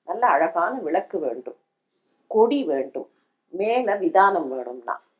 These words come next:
கண்ணன் கேட்டா, "அம்மா, இதெல்லாம் எதுக்காகமா? யாம் பெரும் சன்மானம்னு கேட்டிருக்கியே, இதெல்லாம் எதுக்காகமா?" "இல்ல,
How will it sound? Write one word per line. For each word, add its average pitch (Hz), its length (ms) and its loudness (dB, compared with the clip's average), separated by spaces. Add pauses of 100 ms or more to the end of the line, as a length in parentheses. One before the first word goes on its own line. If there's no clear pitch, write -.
(340)
கண்ணன் 254 400 0
கேட்டா, 190 260 -2
"அம்மா, 208 320 -2
இதெல்லாம் 208 380 -2
எதுக்காகமா? 170 840 0
யாம் 170 220 0
பெரும் 180 340 -4
சன்மானம்னு 170 640 0
கேட்டிருக்கியே, 175 540 -2
இதெல்லாம் 185 420 -4
எதுக்காகமா?" 156 640 -6 (920)
"இல்ல, 165 300 -6